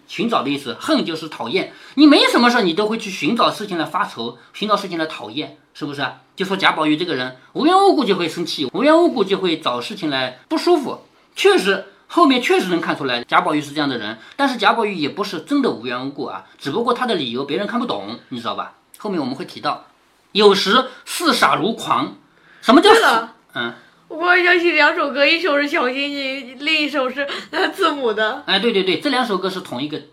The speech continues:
Speaker 1: 曲子，是不是啊？就是
Speaker 2: 也是这样改的吗？
Speaker 1: A B C，对对对，就是这样的，这叫再创作嘛，就同一个曲子用不同的词嘛。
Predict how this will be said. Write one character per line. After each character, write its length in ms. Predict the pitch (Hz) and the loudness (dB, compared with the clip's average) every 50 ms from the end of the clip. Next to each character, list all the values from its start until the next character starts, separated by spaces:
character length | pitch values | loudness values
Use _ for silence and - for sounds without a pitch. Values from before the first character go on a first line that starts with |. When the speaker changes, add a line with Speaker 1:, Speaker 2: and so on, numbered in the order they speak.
| _ - | _ -8
Speaker 1:
曲 280 | - - - 113 101 | -6 -6 -6 -6 -10
子， 180 | 95 101 107 117 | -12 -14 -16 -16
是 80 | 117 107 | -14 -14
不 80 | 101 | -14
是 100 | 101 - | -14 -14
啊？ 120 | 98 92 - - _ - _ - _ - | -14 -16 -16 -20 _ -20 _ -20 _ -20
就 80 | 127 | -20
是 60 | - - 165 - | -14 -6 -2 0
Speaker 2:
也 160 | - 294 320 | 2 2 2
是 100 | 320 320 | 2 2
这 80 | 311 339 | 4 6
样 200 | 311 294 302 311 | 6 6 6 4
改 220 | 277 262 240 233 | 4 4 4 4
的 120 | 226 220 | 2 2
吗？ 220 | 220 220 220 226 233 185 | 2 2 2 2 0 0
Speaker 1:
A 20 | |
B 0 | |
C， 20 | |
对 120 | 185 311 269 | 0 0 0
对 120 | 240 233 | 0 0
对， 100 | 190 208 | -2 -2
就 140 | 208 349 370 | 0 0 0
是 60 | 269 | 2
这 60 | 202 | 2
样 120 | 151 113 104 | -2 -2 -4
的， 140 | 101 - - - _ | -6 -12 -14 -14 _
这 80 | - 302 | -4 -2
叫 120 | 302 285 | -2 0
再 160 | - - 285 | 2 2 0
创 200 | - - 285 240 | 0 0 -2 -2
作 120 | 226 196 156 | -2 -2 -4
嘛， 140 | 120 104 - - - | -4 -4 -6 -8 -12
就 80 | 226 | -12
同 240 | 233 - - 165 233 | -10 -4 -2 0 2
一 80 | 302 330 | 2 2
个 140 | 294 277 175 | 2 -2 -4
曲 360 | - - - - 156 123 110 | -6 -8 -8 -6 -6 -8 -8
子 160 | 101 139 165 190 | -8 -8 -6 -6
用 160 | 208 202 190 | -4 -6 -6
不 80 | 214 226 | -8 -10
同 100 | 220 214 | -10 -10
的 140 | 196 - | -10 -10
词 340 | - - - - - 113 117 | -12 -14 -16 -16 -14 -10 -8
嘛。 200 | 143 156 - - | -8 -8 -8 -10